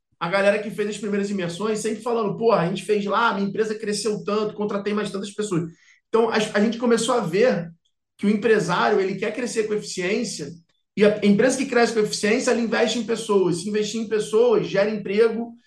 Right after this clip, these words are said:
se gerar emprego, gera melhor economia e, e tudo mais. E a gente viu que, cara, esse era, é, é,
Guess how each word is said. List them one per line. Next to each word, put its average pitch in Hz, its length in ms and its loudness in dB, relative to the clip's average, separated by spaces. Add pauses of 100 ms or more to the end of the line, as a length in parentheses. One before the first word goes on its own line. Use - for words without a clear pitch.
se - 200 -14
gerar 220 260 0
emprego, 208 480 4
gera 202 320 0
melhor 214 240 0
economia 208 680 0
e, 214 200 -4
e 180 60 -6
tudo 202 200 -8
mais. 170 320 0
E 196 60 -2
a 196 40 -2
gente 208 240 -6
viu 214 140 -4
que, - 100 -14
cara, 196 320 0
esse 214 320 2
era, 240 260 -4
é, 214 60 -6
é, 196 300 -6